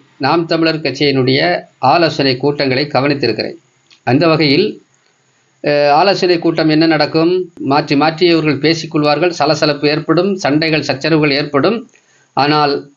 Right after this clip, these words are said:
அந்த ஆலோசனை கூட்ட முடிவில் என்ன ஏற-, ஆகும் அப்படின்னா, ஒரு சகோதரத்துவமா தமிழர்களாக ஒன்றிணைந்து கலந்து போவார்கள். உட்பூசல்கள் இருக்கும், சாதி ரீதியான சிக்கல்களும் அங்கு இருக்கும். அவை இதெல்லாம் கடந்து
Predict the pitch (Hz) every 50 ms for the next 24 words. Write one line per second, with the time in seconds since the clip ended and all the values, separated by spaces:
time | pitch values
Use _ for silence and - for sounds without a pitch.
0 | _ _ _ - 139 139 147 143 143 135 131 127 123 123 - - 127 143 180 185
1 | 196 196 170 - 175 165 151 - - 156 151 - - 147 147 143 139 - - 135
2 | 131 151 160 190 196 202 220 226 196 - - 143 156 165 160 151 143 139 - -
3 | 135 135 139 139 135 127 127 127 131 131 135 127 120 117 117 113 156 208 220 214
4 | - - _ _ _ _ _ _ _ _ _ _ - - 139 139 143 139 139 143
5 | - 127 131 135 131 127 123 120 - 123 113 117 139 147 139 120 117 117 117 107
6 | 107 110 107 101 123 127 139 120 113 110 110 107 107 104 101 123 - - - -
7 | - - - - 117 117 113 110 107 107 104 101 104 110 117 - - - _ _
8 | _ _ _ _ _ _ - - - _ _ - - - - - 156 160 160 165
9 | 196 170 - 165 143 135 139 135 123 120 - - 117 - - - - - _ -
10 | - - _ - - - - _ _ - - 151 165 190 190 196 190 185 170 175
11 | 165 165 151 - - 151 - 151 139 135 147 170 175 143 131 127 123 127 123 123
12 | - 110 - - - _ _ - 123 139 170 190 175 147 143 139 143 160 185 202
13 | 214 226 - - 151 160 180 190 185 147 131 139 185 208 185 -